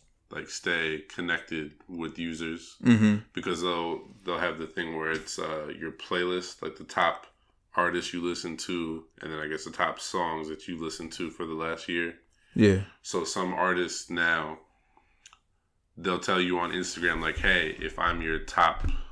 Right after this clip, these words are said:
Speaker 1: artist or, like, one of your top artists, like, post it on your story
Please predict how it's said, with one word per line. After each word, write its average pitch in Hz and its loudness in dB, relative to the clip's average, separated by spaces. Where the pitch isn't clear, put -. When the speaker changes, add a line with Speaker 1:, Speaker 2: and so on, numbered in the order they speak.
Speaker 1:
artist 80 0
or, 82 -2
like, 78 0
one 82 -2
of 82 -2
your 80 0
top 85 2
artists, 80 2
like, 78 -6
post 92 -4
it 85 -2
on 85 0
your 78 -4
story 78 -2